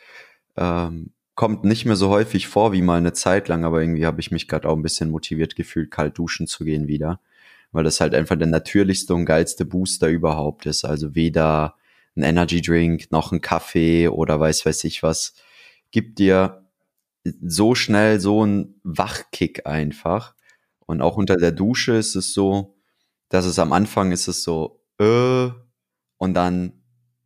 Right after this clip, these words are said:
merkst du aber ei-, schon sofort, wie viel wacher und geiler du dich fühlst, ne? Und auch wenn es sich halt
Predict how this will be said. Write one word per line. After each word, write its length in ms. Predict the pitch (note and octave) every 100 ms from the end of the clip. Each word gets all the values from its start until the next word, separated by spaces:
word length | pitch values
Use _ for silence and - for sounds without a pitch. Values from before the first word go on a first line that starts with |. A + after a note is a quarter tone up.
| _ -
merkst 440 | F2 F#2 B2+ -
du 20 | A2
aber 560 | G2+ A#2 D#3 D#3+ _ _ -
ei-, 220 | G2+ -
schon 260 | - G2+
sofort, 720 | F#2+ G#2+ - C3 D3 D#3+ - _ _ _ _ _ _ _ -
wie 200 | G#2+ B2+
viel 280 | B2+ G2+ G2
wacher 320 | B2+ - A2+
und 160 | G2
geiler 320 | F2+ G#2 C3 G#2
du 140 | F2+
dich 220 | E2 -
fühlst, 500 | - D#2+ D#2 D2+ -
ne? 180 | F2+ A2+
Und 140 | - F2+
auch 220 | G2 G2
wenn 100 | G#2+
es 140 | G#2+
sich 220 | - A2 A2
halt 340 | G2 - -